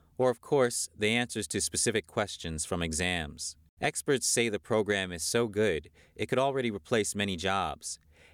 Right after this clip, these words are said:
An educator told the New York Post that A I is replacing the white-collar workers. "I don't think anyone can stop that.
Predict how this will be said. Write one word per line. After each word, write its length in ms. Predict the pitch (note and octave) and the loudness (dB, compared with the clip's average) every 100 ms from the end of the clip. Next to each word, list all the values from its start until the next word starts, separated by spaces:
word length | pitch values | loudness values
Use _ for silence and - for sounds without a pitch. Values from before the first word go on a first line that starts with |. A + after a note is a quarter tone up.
| - | -6
An 100 | G2 | -2
educator 500 | A#2 A2 - G#2+ G2 | -2 -2 0 2 2
told 280 | - G#2+ F#2+ | 2 2 2
the 100 | F#2 | 2
New 80 | |
York 300 | G2+ G2 F2+ | 2 2 0
Post 440 | - C3 G2+ - - _ - - | -2 0 0 -2 -10 _ -12 -4
that 160 | E2 | -2
A 200 | - G#2+ | 2 2
I 220 | A2+ G#2 | 2 0
is 220 | G2+ F#2 F#2+ | -2 -4 -4
replacing 520 | E2+ A2+ A2 - G2 | -4 0 0 0 -2
the 80 | F2+ | 0
white-collar 600 | F#2+ G#2 - G#2+ F#2+ F2 | 0 0 -2 0 0 2
workers. 640 | G#2 G#2+ E2 C#2 - - - - - - | 0 0 -2 -4 -6 -10 -12 -20 -16 -6
"I 80 | F2+ | -2
don't 180 | A2 G#2+ | -2 -2
think 180 | G2+ | -2
anyone 360 | G#2+ A#2+ G#2 F#2+ | 0 0 0 -2
can 160 | F#2 F2+ | -4 -4
stop 340 | - A2 - | 0 -2 -2
that. 300 | D#2+ D2 - | -4 -4 -6